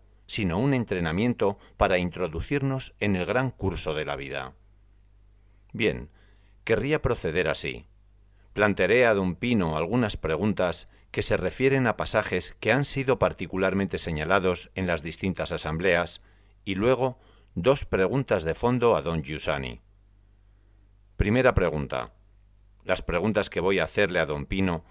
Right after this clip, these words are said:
se refieren sobre todo al tema de la libertad. ¿Se puede retomar la cuestión de la libertad explicando qué significa que la libertad es el único punto inabordable para la razón?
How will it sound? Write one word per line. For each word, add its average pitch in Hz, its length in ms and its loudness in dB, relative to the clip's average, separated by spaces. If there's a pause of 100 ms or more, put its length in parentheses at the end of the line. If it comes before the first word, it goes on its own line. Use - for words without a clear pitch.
(340)
se - 180 0
refieren 123 480 2
sobre 85 320 0
todo 123 280 2
al 80 140 0
tema 82 240 0
de 76 100 -2
la 76 120 -2
libertad. 71 520 -6 (1800)
¿Se - 220 0
puede 143 280 2
retomar 95 480 0
la 90 120 2
cuestión 92 440 -2
de 87 80 2
la 82 100 0
libertad 78 540 -2 (400)
explicando 110 920 0
qué 147 120 0
significa 113 640 0
que 92 140 -2
la 82 100 0
libertad 78 600 -2 (400)
es - 180 2
el 113 140 0
único 123 360 0
punto 120 280 2
inabordable 82 680 2
para 76 240 0
la 73 100 0
razón? 101 500 -4